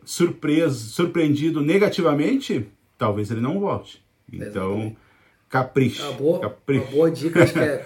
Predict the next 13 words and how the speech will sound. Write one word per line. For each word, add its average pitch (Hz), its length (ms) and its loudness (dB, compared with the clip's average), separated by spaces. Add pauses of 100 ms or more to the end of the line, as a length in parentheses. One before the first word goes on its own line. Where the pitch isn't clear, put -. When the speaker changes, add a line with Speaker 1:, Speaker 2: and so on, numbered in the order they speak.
(140)
Speaker 1:
<laughs> - 120 -20
Speaker 2:
pe-, - 140 -6
pense 208 680 -2
seu 180 180 -2
negócio, 156 500 0
planeje 151 760 -4 (380)
e 160 280 -8 (760)
planeje 170 380 0
seu 208 100 4
negócio. 156 540 0
E 156 40 -12
depois 165 340 0
que - 40 -8